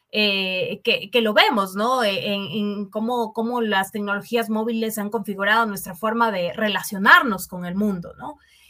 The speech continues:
Y po-, o, o cómo la inteligencia artificial está generando estas burbujas, como la burbuja de Google, ¿no? De, de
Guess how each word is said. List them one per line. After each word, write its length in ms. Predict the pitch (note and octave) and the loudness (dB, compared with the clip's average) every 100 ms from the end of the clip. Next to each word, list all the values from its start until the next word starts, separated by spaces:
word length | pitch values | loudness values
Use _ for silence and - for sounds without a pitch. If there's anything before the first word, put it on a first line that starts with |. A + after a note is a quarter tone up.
| - | -12
Y 80 | |
po-, 180 | G#3+ C4 - | -4 -4 0
o, 120 | A3+ | 0
o 280 | A3+ A#3+ A3+ | 2 0 0
cómo 220 | A#3+ B3 | -2 0
la 100 | C4+ | 0
inteligencia 560 | A#3 G#3+ G3+ A3+ A3+ B3 | 0 0 -2 -2 0 -2
artificial 720 | A#3+ F#3 G#3 - A#3+ B3 B3 _ _ | -2 -6 -6 0 4 4 0 _ _
está 300 | G#3+ - A#3 | -4 2 2
generando 380 | B3 A3 A#3 A3+ | 2 2 2 0
estas 260 | - G#3+ | 0 0
burbujas, 480 | G3 G3 C#4 C4+ A#3+ | -2 -6 -6 -6 -8
como 180 | F3+ F3 | -6 -6
la 120 | E3+ | -4
burbuja 440 | F#3 F#3+ A3+ - | -6 -4 -4 0
de 120 | G#3+ F#3 | -2 0
Google, 320 | B3+ A#3+ F#3+ | 0 0 0
¿no? 180 | A3 B3+ | 0 0
De, 200 | F#3+ F#3 | -4 -6
de 320 | F3+ G3+ G3 | -6 -6 -6